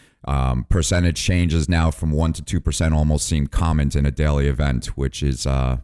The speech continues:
you know, pretty volatile, but it's also getting back a little bit more to normalcy as far as volatility is concerned. So Jeremy is, is the pro today. We're gonna talk to him about, uh, as I said, the volatility in the markets, how it affects your portfolio,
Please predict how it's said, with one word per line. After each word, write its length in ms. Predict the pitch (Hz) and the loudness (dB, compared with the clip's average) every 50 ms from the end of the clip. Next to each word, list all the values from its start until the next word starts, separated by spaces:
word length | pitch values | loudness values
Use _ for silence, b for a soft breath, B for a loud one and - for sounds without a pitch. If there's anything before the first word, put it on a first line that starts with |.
| - | -6
you 100 | - - | -4 -4
know, 60 | 92 85 | -4 -2
pretty 200 | - - 127 127 | -2 -2 -2 0
volatile, 720 | 123 123 123 120 104 85 - - 76 73 71 76 80 - - | 0 0 0 0 0 0 0 0 0 0 0 0 -2 -2 -2
but 300 | - 73 73 73 - - _ | -2 -2 -2 -2 -4 -8 _
it's 220 | - 73 69 - - | -10 -10 -8 -6 -4
also 460 | 73 76 78 - - 90 76 73 71 | -2 -2 -2 0 0 2 2 0 0
getting 320 | 67 - - 76 73 71 | -2 -4 -2 -2 0 0
back 260 | 62 76 71 71 - 78 | 0 0 -2 -2 -2 -2
a 20 | |
little 160 | 73 71 71 | -2 -2 0
bit 120 | 67 69 67 | 0 0 0
more 260 | 76 71 71 69 67 | 0 2 2 2 0
to 160 | - - 71 | -2 -2 -2
normalcy 840 | 69 73 80 78 76 73 73 78 76 76 73 71 - - - 65 67 | 0 2 2 2 2 2 2 2 2 2 0 0 0 -2 -2 -2 0
as 160 | 67 65 - | 0 -2 -2
far 180 | - - 67 67 | -2 -2 0 0
as 100 | 65 64 | -2 -2
volatility 460 | - 67 65 64 - - 71 64 64 | -2 -4 -6 -6 -6 -6 -6 -4 -4
is 80 | 60 - | -6 -6
concerned. 440 | - 62 - - 55 53 55 55 - | -10 -12 -12 -8 -8 -8 -8 -8 -8
So 360 | - 78 78 76 73 71 - B B B B B B B B B B B B B | -4 -2 0 0 0 -2 -4 B B B B B B B B B B B B B
Jeremy 520 | - 110 117 117 117 113 110 107 107 107 | 0 0 2 2 2 2 2 4 4 4
is, 260 | 104 101 98 87 95 - | 4 2 2 0 0 0
is 160 | - 95 85 | -2 -2 -2
the 60 | 85 | -2
pro 320 | 82 - - 113 110 120 127 | 0 2 2 2 4 2 2
today. 320 | - - 139 139 143 147 | 2 0 0 2 2 2
We're 160 | 151 117 101 | 2 2 2
gonna 220 | 87 92 92 87 85 | 0 2 0 0 0
talk 260 | - - 90 95 - | 0 0 -2 -2 -2
to 80 | - - | -2 -2
him 260 | 98 98 95 95 92 | 0 0 2 2 0
about, 440 | 90 80 95 90 90 90 87 - - | 0 0 0 0 0 0 -2 -2 -2
uh, 400 | 95 87 87 85 87 85 87 - - | 0 2 2 2 2 2 0 0 0
as 120 | 95 85 90 | 0 0 0
I 60 | 87 | 0
said, 220 | 85 - 98 87 | 0 0 -2 -2
the 80 | 85 82 | -2 -2
volatility 640 | 80 90 90 92 90 82 - - 101 101 101 104 | -2 0 0 0 -2 -2 -2 -2 -2 0 0 0
in 60 | 98 | 0
the 60 | 95 92 | 0 0
markets, 400 | 95 101 110 113 - 117 95 - | 0 0 0 -2 -4 -4 -4 -2
how 180 | 92 90 92 | 0 0 0
it 60 | 90 | 0
affects 400 | 87 - - - 101 92 - - | -2 -2 -4 -4 -4 -4 -4 -6
your 80 | - 78 | -8 -4
portfolio, 800 | - - 95 90 85 - 104 104 110 120 127 135 135 127 120 | -2 0 0 0 0 -2 -4 -4 -2 -2 -2 -4 -4 -4 -6